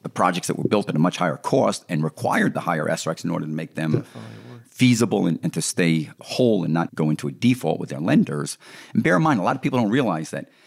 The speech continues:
Speaker 1: it's not just a matter of saying, "Oh, so some investors will lose a little bit of money." What they have to realize is that there's thousands and thousands of homeowners out there.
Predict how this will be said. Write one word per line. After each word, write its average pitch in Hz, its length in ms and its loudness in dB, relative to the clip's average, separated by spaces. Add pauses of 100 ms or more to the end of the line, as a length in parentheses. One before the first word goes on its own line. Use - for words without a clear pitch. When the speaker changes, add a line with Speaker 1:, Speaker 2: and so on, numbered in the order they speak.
(100)
Speaker 1:
it's - 140 -12
not - 160 2
just - 160 -4
a - 20 -2
matter 104 160 0
of 92 60 -2
saying, - 160 -6
"Oh, 131 120 4
so 90 320 -2 (120)
some - 180 2
investors 92 480 2
will 85 100 -2
lose 98 180 2
a 92 40 0
little 82 140 0
bit 78 120 0
of 76 60 2
money." 107 400 2 (560)
What - 100 -4
they 226 80 -2
have 202 100 0
to 269 80 0
realize 135 420 2
is 92 120 -4
that 90 180 -2
there's 87 220 -4 (420)
thousands 135 460 2
and 90 220 -2
thousands 113 460 4
of 85 100 -4
homeowners 95 680 2
out 69 240 -12
there. - 240 -10